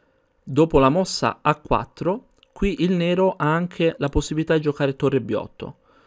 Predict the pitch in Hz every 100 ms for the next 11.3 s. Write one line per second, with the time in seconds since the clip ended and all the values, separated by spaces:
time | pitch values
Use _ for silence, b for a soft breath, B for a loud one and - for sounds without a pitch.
0 | b - 156 196 247 220 185 175 170 175
1 | 175 - 135 147 139 131 110 - - -
2 | - - _ _ _ _ 143 147 180 214
3 | 202 214 226 226 143 156 180 175 156 147
4 | 143 123 113 107 - _ _ _ 127 139
5 | 180 151 127 123 127 - 110 110 147 208
6 | - _ b b - 127 143 - 110 -
7 | _ 127 131 180 151 131 165 - 214 214
8 | 175 143 151 156 156 - 135 143 156 151
9 | - - - 90 - 127 127 175 190 190
10 | 156 - - 196 196 180 175 - - 139
11 | 135 143